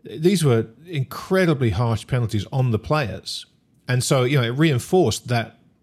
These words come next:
what, what you said there about the problem being that this is not a one-way street, but it's treated as a one-way street. So with that as context, how did you handle the, the, the fallout from the Scotland, uh, from the Celtic Rangers game?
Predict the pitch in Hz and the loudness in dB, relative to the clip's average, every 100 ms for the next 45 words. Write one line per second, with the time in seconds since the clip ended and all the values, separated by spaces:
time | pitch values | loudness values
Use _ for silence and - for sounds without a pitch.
0 | _ - 117 - 120 120 113 185 127 92 | _ -8 -8 -8 -10 -6 -4 -2 -2 -2
1 | 107 110 143 113 104 107 - 123 123 135 | -4 -4 -2 0 0 0 -4 -2 -2 -2
2 | 110 110 104 92 131 95 101 - - 147 | -2 -2 -2 -2 -4 -4 -6 -8 -2 -2
3 | 123 101 90 90 90 92 - - - - | -2 -6 -6 -6 -8 -10 -10 -10 -12 -12
4 | _ _ - - - _ - 143 147 147 | _ _ -20 -20 -20 _ -2 0 2 0
5 | 175 151 - 175 175 113 113 - 156 147 | 0 -2 -2 2 2 0 -4 -2 0 0
6 | 143 113 139 123 113 107 107 107 - 110 | 2 2 0 0 0 2 0 -2 -4 -4
7 | 107 139 113 - 117 110 113 113 95 - | -4 -8 -10 -2 0 0 -2 -6 -6 -4
8 | 107 101 104 113 101 110 104 - 113 - | -6 -4 -6 -6 -4 -2 -4 -2 -4 -2
9 | 120 139 90 117 | -4 -4 -6 -12